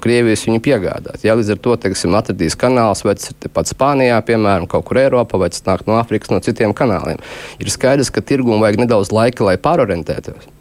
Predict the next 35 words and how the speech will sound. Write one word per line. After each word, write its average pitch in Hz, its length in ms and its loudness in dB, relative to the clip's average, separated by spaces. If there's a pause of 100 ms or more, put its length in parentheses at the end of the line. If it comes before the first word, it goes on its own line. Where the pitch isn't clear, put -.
Līdz - 280 -4
ar 107 80 -4
to 123 120 2
arī 117 160 4
jautājums, 107 560 0
kādas 113 400 0
ir 95 80 -4
tur, 139 140 -6
tiks, 101 260 0
izmaksas, 123 460 0
vai 98 100 4
tur 104 160 0
ir 101 80 2
būtisks 120 460 -2
sadrādzinājums, 120 720 2 (260)
mēs 110 220 0
varēsim 107 380 2
pateikt 110 440 0
tikai 95 220 0
nākamajā 107 420 0 (120)
gadā 104 180 2 (100)
precīzāk, 117 560 2 (220)
jo 107 100 0
redzēsim, 110 480 0
cik - 280 -4
ilgi 139 440 2
un 117 160 0
cik 113 220 -2
dārgi 120 380 2
šie 107 200 0
materiāli 110 600 2
izmaksas 107 400 -4
nāks 110 420 0
līdz 80 180 -10
šejienei. - 560 -10